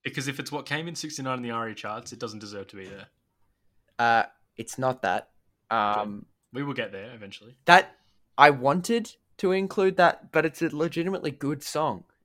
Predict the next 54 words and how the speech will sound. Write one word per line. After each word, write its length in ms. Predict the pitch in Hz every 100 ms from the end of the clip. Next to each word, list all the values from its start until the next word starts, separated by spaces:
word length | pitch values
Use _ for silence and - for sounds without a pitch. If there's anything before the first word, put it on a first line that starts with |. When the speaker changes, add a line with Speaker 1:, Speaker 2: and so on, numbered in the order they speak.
| _ _ -
Speaker 1:
Yeah. 180 | 123 127
Speaker 2:
Um, 180 | 117 117
Speaker 1:
Well, 100 | 151
we 60 | 185
might 160 | 214
as 80 | 240
well 80 | 190
just 160 | - -
talk 160 | 127
about 180 | 113 110
it 100 | 101
now. 200 | 104 98
Before 260 | 104 180 185
we 80 |
get 120 | 180 160
into 200 | 135 131
worst 280 | 117 110 -
song, 200 | 101 98
Speaker 2:
Let's 160 | -
do 160 | - 101
it. 80 | - 123
Speaker 1:
we 80 | 135
just 120 | 175
Speaker 2:
Okay. 60 | 196
Speaker 1:
wanted 140 | 180
to 80 | 151
note 460 | 117 117 120 104 110 _ _ _ _
that 420 | 127 127 - -
sixty-nine 600 | - 180 - 185 147 135
on 100 | 131
the 100 | 127
aria 280 | 120 120 117
chart 380 | - 117 110 104 -
was 340 | 127 117 107
Don't 280 | - 127 139
Stop 240 | - 135 -
Believin' 560 | 113 113 107 110 107 -
by 120 | 117 110
the 100 | 104
Glee 300 | - 104 107
cast. 520 | 117 131 202 - - _ _ -
Speaker 2:
Yes. 440 | 92 - - - _ _ _ _ _ _ -
Speaker 1:
And 300 | 123 120 113 -
I 160 | 123 139
think 200 | - 156
that 140 | 151
really 160 | 131 131
speaks 460 | 127 - 135 120 -
of 80 | 113
the 80 | 117
society 580 | 120 - 123 120 117 110
at 80 |
the 80 | 107
time 520 | - 113 107 104 98